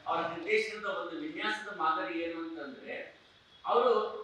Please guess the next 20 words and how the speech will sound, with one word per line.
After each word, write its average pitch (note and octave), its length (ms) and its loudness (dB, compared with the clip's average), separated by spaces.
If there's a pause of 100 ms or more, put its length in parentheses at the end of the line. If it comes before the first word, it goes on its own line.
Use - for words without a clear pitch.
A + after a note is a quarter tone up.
ಆ, F3 220 0
ನಾಟಕ A3+ 500 4
ಈ G#3+ 140 -4
ರೀತಿಯಲ್ಲಿ G#3+ 380 -6
ಇರ್ಬೇಕು B3+ 420 2
ಅಂತ A3+ 180 -2
ಅಂದ್ಬಿಟ್ಟು G3 540 -4
ಪೂರ್ಣ C4+ 220 -4
ರೂಪದಲ್ಲಿ A3+ 640 0
ಬ್ಲಾಕ್ E3 280 0
ಅನ್ನ - 160 -4
ಮಾಡ್ಕೊಳ್ತಾ D#3 520 -6
ಇರಲಿಲ್ಲ. A2 300 -10 (480)
ಮೊದಲು C4 680 4
ಒಂದು G3+ 240 -2
ನಾಟಕವನ್ನ F#3+ 640 -2 (220)
ಅವರು - 520 -6 (400)
ಎಡಿಟಿಂಗ್ - 360 0
ನ - 100 -2
ಮೂಲಕವಾಗಿ D#4+ 880 -2